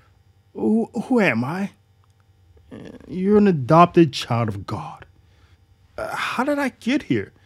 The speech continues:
You were created for God and by God. Where am I going? Back to God. What is the proof of these answers you gave me?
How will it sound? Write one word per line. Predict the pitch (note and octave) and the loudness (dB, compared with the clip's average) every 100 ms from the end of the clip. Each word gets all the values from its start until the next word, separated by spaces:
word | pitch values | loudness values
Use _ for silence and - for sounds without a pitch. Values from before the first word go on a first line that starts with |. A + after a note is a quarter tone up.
| _ _ _ - | _ _ _ -6
You | E3+ A3+ | 6 10
were | C#4+ E4+ | 10 8
created | - C4+ D#3 C#3+ C#3+ - - | 6 -2 4 4 4 0 -8
for | - D3+ D#3+ | 0 4 4
God | C#3 B2 A#2 B2 | 4 4 6 4
and | D3 | 2
by | A#2 G#2+ G#2 | 2 2 0
God. | G2+ F#2+ B2+ D3+ - _ _ _ _ _ - - _ | -6 -8 -10 -12 -18 _ _ _ _ _ -20 -20 _
Where | D#4 B3 F3+ F#3+ G3 G#3+ A3 A3 | -12 -10 -10 -6 6 8 10 8
am | G#3 | 8
I | G#3 | 6
going? | F3 A#3 G#3+ A#2 - - _ _ _ _ _ _ _ _ _ | 6 4 6 4 -2 -20 _ _ _ _ _ _ _ _ _
Back | A#2+ C3+ A#2+ | 4 4 4
to | - | -2
God. | G#2+ G2+ G2 A#2 - _ _ - - _ _ _ _ _ _ _ _ _ _ | -6 -6 -8 -12 -14 _ _ -20 -20 _ _ _ _ _ _ _ _ _ _
What | G#3+ G#3+ G#3 E3+ G#3 E4+ | -16 -12 -4 4 4 6
is | D#4 A3+ | 4 6
the | A3+ - _ | 4 4 _
proof | - - E4+ F#3+ - - - _ _ _ _ | -14 2 4 6 2 -12 -20 _ _ _ _
of | D3 C3 | -4 0
these | F#3 F3 - - | 2 2 0 -12
answers | - G3 F#3+ - F2 F2 D3 | -6 -4 -4 -6 -14 -10 -8
you | |
gave | A#2+ E3+ G3+ F#3 | -4 0 0 -2
me? | G#2 - | -6 -8